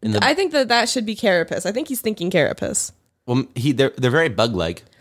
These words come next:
Speaker 2: No, I was al-, they're crab-like. Everything in that world is crab-like.
Speaker 1: Not, not the, um,
Speaker 2: No, they're all crab-like.
Speaker 1: No, not the hounds, the dogs.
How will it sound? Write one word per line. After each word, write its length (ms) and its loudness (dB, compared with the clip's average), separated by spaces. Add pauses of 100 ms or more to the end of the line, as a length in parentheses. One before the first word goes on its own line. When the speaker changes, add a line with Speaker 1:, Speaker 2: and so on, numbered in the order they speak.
(180)
Speaker 2:
No, 220 0
I 160 2
was 160 -2
al-, 180 2
they're 180 0
crab-like. 600 0
Everything 400 0
in 100 -2
that 160 -2
world 180 -2
is 120 -4
crab-like. 380 0
Speaker 1:
Not, 380 0
not 480 0
the, 340 2
um, 480 4 (280)
Speaker 2:
No, 160 4
they're 120 4
all 220 4
crab-like. 640 0 (360)
Speaker 1:
No, 180 2
not 340 2
the 180 0
hounds, 520 -2
the 120 -4
dogs. 500 -2